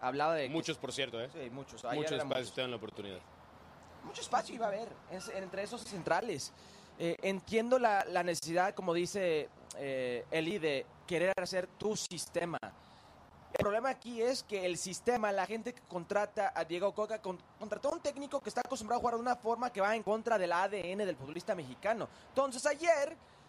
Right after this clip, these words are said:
Speaker 1: en contra de su voluntad, de esos futbolistas mexicanos intentaron jugar de una cierta manera contra un equipo que la fortaleza de ellos es transición y por las bandas...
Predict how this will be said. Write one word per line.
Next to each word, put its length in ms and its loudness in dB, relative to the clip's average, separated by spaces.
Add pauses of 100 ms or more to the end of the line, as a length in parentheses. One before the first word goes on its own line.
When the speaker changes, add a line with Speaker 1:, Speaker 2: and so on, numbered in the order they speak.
(400)
Speaker 1:
en 140 0
contra 360 4
de 80 6
su 120 -6
voluntad, 420 2
de 80 4
esos 120 -2
futbolistas 260 -4
mexicanos 400 2
intentaron 340 0
jugar 140 4
de 80 -2
una 100 2
cierta 400 0
manera 480 2 (220)
contra 340 2
un 80 0
equipo 480 0
que 100 0
la 140 4
fortaleza 300 2
de 100 6
ellos 160 0
es 100 -4
transición 800 2 (640)
y 80 -8
por 180 2
las 220 4
bandas... 720 0